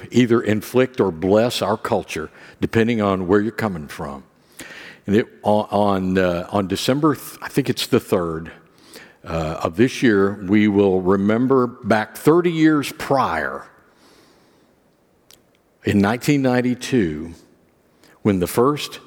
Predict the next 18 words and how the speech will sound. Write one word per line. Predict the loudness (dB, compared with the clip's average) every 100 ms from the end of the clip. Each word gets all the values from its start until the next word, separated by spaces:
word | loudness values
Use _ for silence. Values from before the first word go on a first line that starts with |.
| _
text | -4 -2 -4 -8
message | -2 0 0 -6 -10 -12 -16 -18 _ _
was | 0 0
sent. | 0 -2 -2 -4 -14 -20 -20 -20
And | -20 -18 -16 -16 -18 -18 -6
you | 0
know | 4
what | 4
it | 4
said? | 0 4 6 6 0 -18 -20 -20 _ _ _ -20 -20 _ -4
"Merry | 0 2 2 -2
Christmas." | 0 -2 -2 -10 -8 -8 -10 -16 -20 -12 -2
That | 0 2
was | 0 0
the | -4
first | 0 0 0 -6
text | -4 -4 -4 -8
message. | -2 -2 -2 -10 -14